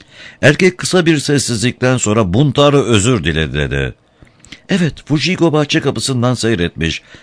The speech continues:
Kocamın özür dilemesini kabul ettiğiniz için size minnettarım. Beni de affedin. Böyle ahenginizi bozmamalıydık.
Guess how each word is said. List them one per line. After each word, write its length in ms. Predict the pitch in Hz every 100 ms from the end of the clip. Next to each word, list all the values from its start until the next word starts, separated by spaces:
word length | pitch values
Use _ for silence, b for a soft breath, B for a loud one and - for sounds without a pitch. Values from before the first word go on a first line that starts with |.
| B
Kocamın 400 | 165 151 170 175
özür 380 | 110 143 165 143
dilemesini 480 | 139 131 127 139 139
kabul 340 | 127 131 151
ettiğiniz 440 | 131 - 127 123
için 200 | 123 120
size 300 | 123 117 107
minnettarım. 880 | 113 104 92 95 - 90 82 78 69 - B B B B 214
Beni 220 | 180 131
de 80 | 110
affedin. 640 | 101 92 98 87 85 82 b b
Böyle 280 | 147 175 165
ahenginizi 840 | 95 135 113 131 127 123 123 123
bozmamalıydık. 840 | 110 139 107 101 90 85 80 78 76